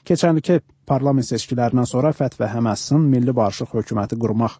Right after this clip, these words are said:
planı baş tutmurdu. Bir neçə ay qabaq belə bir hökumətin qurulduğu elan edilib, amma sonradan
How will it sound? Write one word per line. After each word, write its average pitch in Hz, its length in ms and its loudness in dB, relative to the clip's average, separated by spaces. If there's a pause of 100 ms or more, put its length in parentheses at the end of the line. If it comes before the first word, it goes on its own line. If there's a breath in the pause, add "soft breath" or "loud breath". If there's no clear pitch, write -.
(200)
planı 127 360 2
baş 131 220 0
tutmurdu. 104 460 -4
Bir 135 120 0
neçə 123 220 0
ay 113 80 -2
qabaq 117 300 -2
belə 120 200 0
bir 110 140 -2
hökumətin 113 420 -2
qurulduğu 117 460 0
elan 120 460 0
edilib, 147 280 0
amma 151 160 2
sonradan 123 540 0